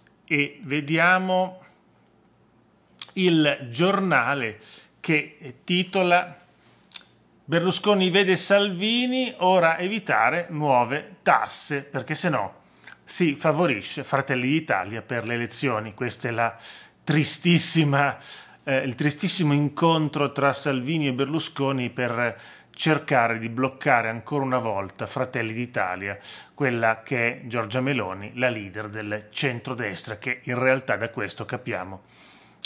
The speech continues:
che non esiste più. Il ricatto di Conte alle spese militari, eh, spacca il governo, Draghi sale al colle.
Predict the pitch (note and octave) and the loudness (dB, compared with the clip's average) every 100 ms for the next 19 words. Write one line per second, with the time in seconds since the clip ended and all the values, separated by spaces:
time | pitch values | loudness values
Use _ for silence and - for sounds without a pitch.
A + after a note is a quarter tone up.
0 | - - C#3+ B2 B2 G#2+ G#2 - A2 - | -14 -4 -2 0 -4 -4 -6 -8 -10 -10
1 | F#2 - - - - _ C#3+ C3+ C3 C#3+ | -14 -14 -20 -20 -20 _ 0 2 2 2
2 | F#3 F3+ F3+ E3 C#3+ C3+ D#3 F3 G#3 G#3 | 4 2 2 -4 -4 -4 -2 0 0 -2
3 | G#3+ F3 C3 C3 - F3 F3 C#3+ C#3+ C3+ | 2 2 2 -4 -6 -2 -2 0 0 0
4 | C#3 D3+ D3+ D#3+ D#3+ F3 F3+ F#3+ F#3 - | 0 -2 0 0 2 2 2 -2 -6 -10
5 | - - - C#3 - - D#3 D#3 - E3 | -16 -18 -8 -6 -6 2 2 2 -2 -2
6 | D#3+ F3 C3 A#2+ A#2+ A#2+ C3+ C#3 D3 - | 0 2 2 2 -2 0 2 2 0 -4
7 | - A#2 A#2 A#2 A#2 - - - _ B2+ | 2 2 2 -2 -6 -14 -20 -20 _ 4
8 | B2 A#2+ B2 - - D3 C3 A#2+ A#2+ A#2 | 4 2 -4 -6 -8 2 4 4 0 0
9 | A#2 | 0